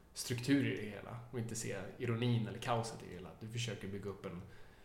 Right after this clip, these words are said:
Du är fake i stort sett. Du vägrar se verkligheten. Och det är det som jag tycker är så nyckeln med, med Jokern. Eh, på något vis, han, han nästan, det finns, vi kommer in på tolkningar på Jokern, men, men, men,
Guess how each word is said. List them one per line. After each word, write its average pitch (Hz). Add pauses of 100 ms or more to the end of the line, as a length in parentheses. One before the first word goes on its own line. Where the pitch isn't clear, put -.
(920)
Du 127
är 127
fake -
i -
stort -
sett. - (380)
Du 123
vägrar 120
se 110
verkligheten. 117
Och 147
det 160
är -
det 185
som 139
jag 120
tycker 120
är 117
så 120
nyckeln 120
med, 107
med 107
Jokern. 107 (1120)
Eh, 113
på 110
något 120
vis, 123
han, 127
han 151
nästan, 151 (1400)
det 180
finns, 180 (340)
vi 170
kommer 208
in 214
på -
tolkningar 165
på 151
Jokern, 127
men, 143
men, 160 (100)
men, 156